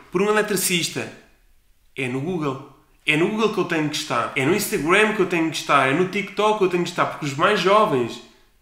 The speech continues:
estão por lá também. E eles também precisam deste tipo de serviços. Quem fala destes serviços fala de muitos outros serviços. Então é, é fundamental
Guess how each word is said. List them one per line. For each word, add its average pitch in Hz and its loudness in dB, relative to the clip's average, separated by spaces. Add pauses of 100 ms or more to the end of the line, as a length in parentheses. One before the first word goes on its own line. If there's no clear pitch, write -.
estão 147 -4
por 156 -8
lá 135 2
também. 123 -4 (300)
E 147 0
eles 190 6
também 247 2
precisam 165 -2 (420)
deste 147 -2
tipo 127 -6
de 135 -6
serviços. 131 -6 (200)
Quem 190 2
fala 226 4
destes 214 -2
serviços 185 -2
fala 208 2
de 175 -2
muitos 208 0
outros 170 -2
serviços. 135 -6 (260)
Então 190 0
é, 208 6 (320)
é 160 -2
fundamental 185 0